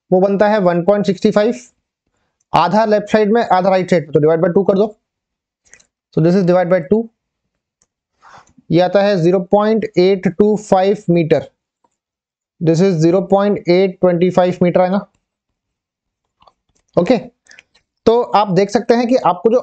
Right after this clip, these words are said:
offset मिल रहा है, जो आपको projection मिल रहा है, वो मिल रहा है ज़ीरो पॉइंट एट टू फ़ाइव का, इसको आप small L बोल दो, इसको आप स्मॉल एल बोल देंगे। तो मैंने क्या कहा था कि जो soil का pressure है जो नीचे से लग रहा है,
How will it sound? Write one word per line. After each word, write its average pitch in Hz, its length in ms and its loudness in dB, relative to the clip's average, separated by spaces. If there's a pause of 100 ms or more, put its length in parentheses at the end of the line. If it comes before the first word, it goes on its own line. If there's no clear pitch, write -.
offset 175 420 0
मिल 208 180 2
रहा 196 120 2
है, 214 260 0
जो 185 80 2
आपको 196 200 -2
projection 190 460 0
मिल 202 160 0
रहा 196 120 2
है, 185 300 -2
वो 165 160 0
मिल 185 180 0
रहा 190 100 2
है 196 120 0
ज़ीरो 175 220 0
पॉइंट 202 240 0
एट 175 160 0
टू 202 100 2
फ़ाइव 170 280 0
का, 220 140 0 (540)
इसको 175 280 0
आप 226 160 -2
small 202 380 0
L 185 180 0
बोल 151 220 0
दो, 127 160 -4 (800)
इसको 165 240 0
आप 233 300 -4 (160)
स्मॉल 180 320 -2
एल 202 80 0
बोल 185 180 0
देंगे। 196 180 -2 (720)
तो 160 80 0
मैंने 170 200 0
क्या 226 120 0
कहा 220 200 0
था 247 180 0
कि 240 180 -2
जो 220 120 2
soil 202 320 0
का 220 120 0
pressure 202 360 0
है 208 220 0
जो 196 100 0
नीचे 180 240 0
से 214 100 -2
लग 190 140 2
रहा 196 160 2
है, 190 160 0